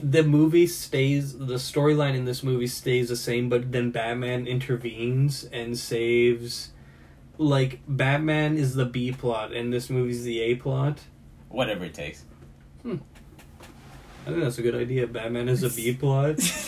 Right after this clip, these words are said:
Speaker 1: and he's just, like, trying to infiltrate Swan's organization.
Speaker 2: Yeah.
Speaker 1: That'd be kinda chill.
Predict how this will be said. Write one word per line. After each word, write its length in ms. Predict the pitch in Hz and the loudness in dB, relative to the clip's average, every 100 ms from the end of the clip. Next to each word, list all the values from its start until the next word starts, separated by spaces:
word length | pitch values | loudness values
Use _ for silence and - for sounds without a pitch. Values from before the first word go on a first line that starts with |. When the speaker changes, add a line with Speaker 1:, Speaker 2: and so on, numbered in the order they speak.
| 320 - - - - | 4 4 -8 -12 -8
Speaker 1:
and 100 | 135 | 0
he's 160 | 135 123 | 0 0
just, 220 | 135 - | -2 -2
like, 320 | 131 123 - | 0 -2 -2
trying 200 | 143 131 | -2 0
to 80 | 120 | 0
infiltrate 800 | 120 127 135 127 131 123 123 120 | -2 0 -2 -2 0 2 2 -2
Swan's 540 | - - 127 120 123 123 | -10 -10 -4 -2 -2 0
organization. 1000 | 120 120 117 117 117 127 131 143 156 - - - - | 0 0 0 0 0 0 0 -4 -4 -8 -18 -18 -8
Speaker 2:
Yeah. 240 | - - - - - | -2 -2 -2 -16 -14
Speaker 1:
That'd 100 | - | -8
be 80 | 160 | -4
kinda 260 | 131 120 117 | -4 -6 -8
chill. 320 | - 127 135 | -8 -2 -2